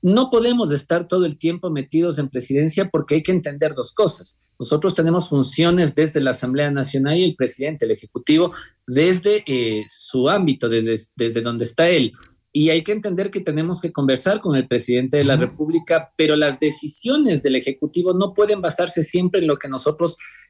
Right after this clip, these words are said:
Speaker 1: eh, podamos pensar o recomendar. Sí se han acogido varias recomendaciones, por eso es
Speaker 2: ¿Pero qué
Speaker 1: evidente
Speaker 2: le dicen?
Speaker 1: ciertos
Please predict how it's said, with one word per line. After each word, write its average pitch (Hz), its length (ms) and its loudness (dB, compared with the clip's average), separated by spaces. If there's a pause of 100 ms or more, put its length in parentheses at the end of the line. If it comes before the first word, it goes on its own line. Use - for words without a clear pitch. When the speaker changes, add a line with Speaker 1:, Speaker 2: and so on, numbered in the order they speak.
Speaker 1:
eh, 117 340 0
podamos 165 680 2
pensar 147 420 0
o 160 60 2
recomendar. 113 680 -4 (300)
Sí - 300 -4
se 185 120 -2
han 180 60 2
acogido 170 440 2
varias 160 280 2
recomendaciones, 151 1040 -2
por 131 160 2
eso 139 300 0
es 135 60 -4
Speaker 2:
¿Pero 160 180 4
qué 180 120 2
Speaker 1:
evidente 233 120 2
Speaker 2:
le 214 60 4
dicen? 180 180 4
Speaker 1:
ciertos 127 180 4